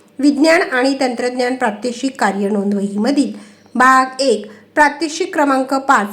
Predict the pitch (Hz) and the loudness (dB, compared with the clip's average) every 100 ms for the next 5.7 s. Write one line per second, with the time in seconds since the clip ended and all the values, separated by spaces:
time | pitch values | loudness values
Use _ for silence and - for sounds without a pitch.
0 | - 277 254 254 214 185 170 170 175 254 | -4 -2 0 -2 -4 -6 -8 -8 -4 -4
1 | 311 - - _ - 294 339 302 294 294 | -4 -12 -20 _ 4 4 6 4 4 2
2 | 294 285 269 254 254 254 254 294 294 277 | 2 0 2 0 2 0 2 0 2 2
3 | 269 269 247 233 240 240 214 208 220 277 | 2 2 0 0 0 0 -2 -2 0 0
4 | 302 269 254 254 262 254 214 202 202 202 | 0 2 0 0 -2 -2 0 0 -2 -4
5 | 208 220 - 233 233 269 285 | -4 -6 -4 -6 -4 -4 -4